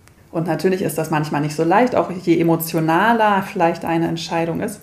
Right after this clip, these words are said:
desto schwieriger ist das häufig, dieses gute Gefühl zu hören. Aber mit regelmäßiger Praxis und Übung ist es absolut möglich,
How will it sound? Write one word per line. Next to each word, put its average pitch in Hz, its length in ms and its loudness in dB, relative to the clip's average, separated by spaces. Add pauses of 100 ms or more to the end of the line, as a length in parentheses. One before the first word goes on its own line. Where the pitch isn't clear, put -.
(460)
desto 151 280 -2
schwieriger 208 600 0
ist 233 220 -2
das 160 240 -4
häufig, 143 560 -4
dieses 156 280 -6
gute 190 260 -8
Gefühl 151 360 -6
zu 151 240 -6
hören. 180 440 -2 (500)
Aber 254 520 0 (180)
mit 170 260 -6
regelmäßiger 151 720 -4
Praxis 240 640 -4
und 165 240 -8
Übung 180 480 -6 (360)
ist - 160 -8
es 156 140 -6
absolut 160 680 -4
möglich, 196 680 2